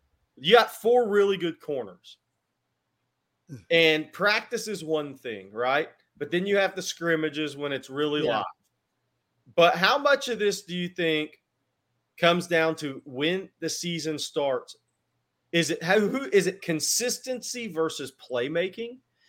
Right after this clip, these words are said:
Speaker 1: Do the guys who are just gonna make the plays slowly take over, and that happens in the games, guys? I mean, that's kind of my question at the position, how it's gonna shake out.
Speaker 2: Yeah. No, I'm with you on that. That's a good point, 'cause I always said, like,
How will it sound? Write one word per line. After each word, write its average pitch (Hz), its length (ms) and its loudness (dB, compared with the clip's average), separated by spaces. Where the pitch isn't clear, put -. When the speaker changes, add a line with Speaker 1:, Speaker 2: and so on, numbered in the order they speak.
Speaker 1:
Do 208 140 2
the 226 100 6
guys 247 340 6
who 254 100 -4
are 233 60 -2
just 214 220 -6
gonna 185 160 -2
make 147 420 0
the 165 80 -4
plays 147 680 -2
slowly 143 840 -4
take 135 340 -6
over, 131 360 -2
and 131 100 -4
that 131 100 0
happens 135 460 0
in 127 120 -4
the 120 80 -4
games, 117 480 -4
guys? 143 360 0
I 131 80 2
mean, 131 120 -2
that's 180 200 4
kind 208 180 2
of 165 60 2
my 151 140 4
question 127 460 -2
at 104 80 -8
the 107 80 -14
position, 107 540 -8
how 143 180 6
it's 143 100 -4
gonna 131 160 -2
shake 117 360 -2
out. 95 220 -4
Speaker 2:
Yeah. 147 280 -4
No, 170 180 4
I'm 190 80 2
with 202 160 4
you 196 80 8
on 175 120 6
that. 170 80 2
That's 175 160 -2
a - 20 -12
good 202 160 0
point, 175 280 -2
'cause 156 380 2
I 156 80 2
always 190 280 4
said, 185 160 4
like, 147 160 0